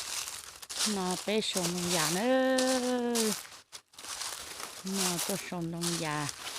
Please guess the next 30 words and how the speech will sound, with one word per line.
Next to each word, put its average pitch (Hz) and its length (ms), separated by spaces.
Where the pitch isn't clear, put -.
Không 202 100
nọ 185 100
giờ 180 260
ốp 196 260
hà. 175 520
Cậu, - 140
ốp 208 140
hà 175 100
nên 170 160
cậu 143 120
y. 214 240
Lú 226 420
ó 220 180
lính 180 320
tu. 214 400
Và 180 160
thi 226 240
cậu 151 160
trâu 190 260
đó. 226 160
Ta 185 280
su 247 220
nọ 214 240
lô, 220 200
bé 214 80
sồn 202 220
ta 170 140
không 208 180
nọ 202 120
chê. 175 460